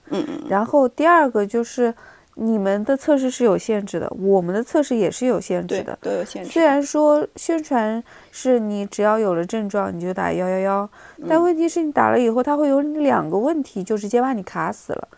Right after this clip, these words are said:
Speaker 1: 对。
Speaker 2: 第一个问题就是你十四天有没有，
Speaker 1: 嗯。
Speaker 2: 呃，十四天内你有没有去过疫区？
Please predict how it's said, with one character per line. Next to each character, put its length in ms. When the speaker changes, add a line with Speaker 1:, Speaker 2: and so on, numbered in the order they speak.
Speaker 1:
对。 240
Speaker 2:
第 100
一 80
个 80
问 160
题 160
就 140
是 80
你 160
十 200
四 180
天 340
有 120
没 120
有， 120
Speaker 1:
嗯。 340
Speaker 2:
呃， 60
十 200
四 80
天 260
内 220
你 140
有 100
没 100
有 80
去 140
过 100
疫 240
区？ 380